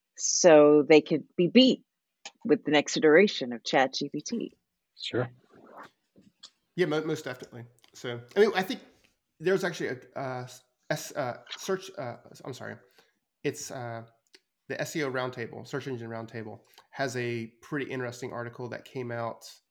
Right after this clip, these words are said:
Speaker 3: Uh, this came back out in November. You know, so it's, it's a while. But where they specifically were talking with, uh,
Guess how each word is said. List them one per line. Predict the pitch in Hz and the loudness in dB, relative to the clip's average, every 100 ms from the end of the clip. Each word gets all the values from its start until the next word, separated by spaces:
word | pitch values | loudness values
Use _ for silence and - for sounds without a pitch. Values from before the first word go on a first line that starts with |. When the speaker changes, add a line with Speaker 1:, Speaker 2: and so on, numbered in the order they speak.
| _ _ _ _ _ | _ _ _ _ _
Speaker 3:
Uh, | 113 | -6
this | 135 160 | -6 -4
came | 139 | -4
back | 120 107 - _ _ - | -2 -6 -8 _ _ -8
out | 117 | -8
in | 135 | -8
November. | 117 113 113 117 - - _ _ - | -12 -10 -10 -10 -14 -20 _ _ -8
You | 131 | -8
know, | |
so | 131 | -8
it's, | 117 | -10
it's | 143 120 | -10 -10
a | |
while. | 113 117 110 98 - _ _ _ _ - | -8 -6 -6 -8 -14 _ _ _ _ -10
But | 147 127 123 - | -4 -4 -4 -6
where | 143 123 113 _ _ | -6 -6 -10 _ _
they | 135 | -4
specifically | 123 131 123 151 135 | -4 -6 -8 -6 -4
were | 123 | -6
talking | 120 117 120 120 | -4 -6 -6 -8
with, | 117 113 - 123 | -8 -10 -14 -16
uh, | 110 | -16